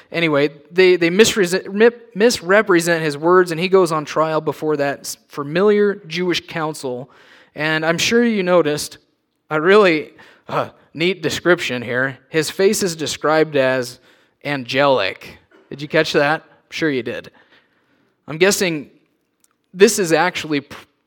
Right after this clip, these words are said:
Paul's description of Stephen, because we're gonna learn that Paul is actually standing right there watching this stuff.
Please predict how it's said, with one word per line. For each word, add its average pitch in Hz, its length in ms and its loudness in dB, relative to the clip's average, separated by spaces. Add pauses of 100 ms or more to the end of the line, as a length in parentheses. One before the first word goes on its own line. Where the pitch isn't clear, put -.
(140)
Paul's 165 420 2
description 135 720 -4
of 113 160 -12
Stephen, 117 480 -8
because 139 460 -6 (200)
we're 185 120 -2
gonna 175 160 4
learn 165 200 4
that 135 160 -4
Paul 160 300 4
is 143 120 -2
actually 131 400 -4
standing 120 520 -10
right 127 260 -4
there 120 160 -4
watching 107 460 -10
this 107 160 -16
stuff. - 400 -18